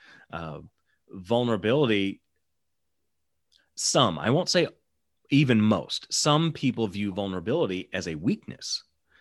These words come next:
and that somehow any weakness is a bad thing. The truth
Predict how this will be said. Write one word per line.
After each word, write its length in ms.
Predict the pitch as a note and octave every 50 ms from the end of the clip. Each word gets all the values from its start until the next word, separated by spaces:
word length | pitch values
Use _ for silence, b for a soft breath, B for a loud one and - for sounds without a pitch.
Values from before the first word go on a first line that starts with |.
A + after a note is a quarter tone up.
| _ -
and 140 | - G2 G2
that 180 | F#2+ E2+ - -
somehow 360 | - C3 A#2 A#2+ A#2+ A2 - -
any 280 | B2 C#3 E3 F#3+ F3 D3
weakness 480 | C3+ D#3 F3+ D#3 A#2 A#2 G#2+ - -
is 100 | G2+ F2+
a 80 | G#2 G2
bad 400 | F#2+ - A2+ A#2 A2 A2 G2+ F#2
thing. 460 | - D#3 F3 F#3+ A2+ C#2 - - - b b b b b b b b b b b b _ _ _ _ _ _ _ - -
The 180 | G2+ A2+ A2+
truth 640 | G2 - - - - - E3+ F3+ A3 C4 C#4 - -